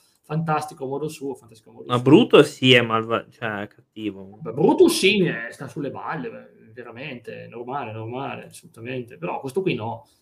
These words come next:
Speaker 1: Ecco qua, guardate, se, se vedi, apre l'immagine, questo qui, beh, Tatanga's Return, eh, qua, che roba. E ve-, vedete,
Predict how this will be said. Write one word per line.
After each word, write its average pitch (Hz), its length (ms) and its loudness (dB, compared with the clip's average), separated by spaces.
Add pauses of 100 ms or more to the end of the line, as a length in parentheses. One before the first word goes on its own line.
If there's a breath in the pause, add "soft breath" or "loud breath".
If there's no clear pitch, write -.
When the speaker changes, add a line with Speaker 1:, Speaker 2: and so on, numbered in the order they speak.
(360)
Speaker 1:
Ecco 185 260 -2
qua, 123 140 -4
guardate, 131 460 -4 (200)
se, - 180 -16
se 151 200 -4
vedi, 160 320 0
apre 147 220 -4
l'immagine, 131 440 -2
questo 160 180 -6
qui, 117 100 -6
beh, 113 360 -12
Tatanga's 175 720 -2
Return, 143 560 -4
eh, 120 220 -18
qua, - 180 -20
che - 140 -14
roba. 127 360 -12 (360)
E - 140 -14
ve-, 143 260 -18
vedete, 135 460 -6